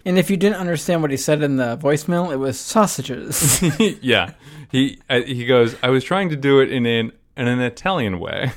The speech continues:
Speaker 2: <laughs> Sausages or something like that. <laughs> Uh, but yeah, they, they've got, they've got one of the funniest podcasts that I know of, and they basically pitch an idea, like a, maybe an outlandish idea that's a scheme, dream, misdemean, con, grift,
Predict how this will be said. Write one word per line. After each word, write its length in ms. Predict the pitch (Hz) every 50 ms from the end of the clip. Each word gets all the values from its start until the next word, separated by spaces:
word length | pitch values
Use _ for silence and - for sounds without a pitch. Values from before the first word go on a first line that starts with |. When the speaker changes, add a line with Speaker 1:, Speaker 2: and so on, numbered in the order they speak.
| -
Speaker 2:
<laughs> 480 | 180 165 - - - - - 262 - _
Sausages 960 | - - 143 135 - - 285 285 277 - - - 92 87 92 95 113 - -
or 160 | 117 110 107
something 360 | 104 - 113 101 - 107 101
like 260 | 92 92 95 95 92 -
that. 340 | - - 101 135 127 - - -
<laughs> 120 | 147 147 117 123 - - _ _ 101 - _
Uh, 460 | - 104 104 101 98 98 98 95 92 87 - _ _ _
but 160 | - 127 127
yeah, 140 | 123 135 131
they, 160 | 120 131 - - _
they've 200 | 135 139 139 117
got, 300 | - 147 135 127 - -
they've 160 | 135 123 117
got 160 | 135 135 -
one 140 | 123 117 117
of 80 | 113 104
the 80 | 104
funniest 360 | - - 117 110 110 104 - -
podcasts 460 | 104 101 98 90 101 98 92 90 - -
that 100 | 90 90
I 140 | 92 101 107
know 340 | 113 113 120 120 120 120 117
of, 120 | 110 104
and 140 | 98 104 104 104
they 40 |
basically 460 | 98 104 104 101 - - 123 107 98 95
pitch 600 | - - - - 127 107 - - - - - -
an 180 | - 131 113 117
idea, 600 | 104 110 110 110 104 113 107 110 120 135 135 123
like 160 | 110 117 101 -
a, 300 | 104 98 95 95 92 95
maybe 180 | 98 101 98 101
an 120 | 98 101
outlandish 520 | 104 101 92 107 107 104 107 107 107 101
idea 360 | 113 104 98 92 98 98 98 92
that's 240 | 95 90 - -
a 160 | 98 92 92 90
scheme, 640 | - - - - 127 131 139 143 147 151 143 151 _ _
dream, 500 | - 117 110 110 117 117 110 107 104 - _ _
misdemean, 720 | 110 123 147 147 - - 127 113 107 104 101 98 95 90
con, 420 | - - 123 123 123 127 127 120
grift, 320 | 104 - 110 104 101 -